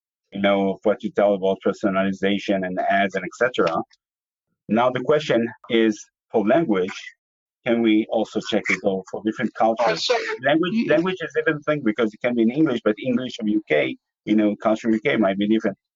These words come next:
Speaker 1: you know, different
Speaker 2: Sure.
Speaker 1: whatever.
Speaker 2: So I had a product that I was working with where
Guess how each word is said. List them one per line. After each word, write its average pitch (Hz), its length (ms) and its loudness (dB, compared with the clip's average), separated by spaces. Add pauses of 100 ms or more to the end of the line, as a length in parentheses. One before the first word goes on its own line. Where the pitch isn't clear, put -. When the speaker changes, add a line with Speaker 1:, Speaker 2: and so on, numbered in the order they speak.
(500)
Speaker 1:
you 92 60 -12
know, 92 200 0
different 101 300 -2
Speaker 2:
Sure. 104 100 2
Speaker 1:
whatever. 95 280 0
Speaker 2:
So 185 640 -2
I 180 240 2
had 170 100 0
a 151 60 0
product 151 600 -2
that 139 140 2
I 135 80 2
was 131 180 -2
working 131 400 0
with 127 240 0
where 131 440 2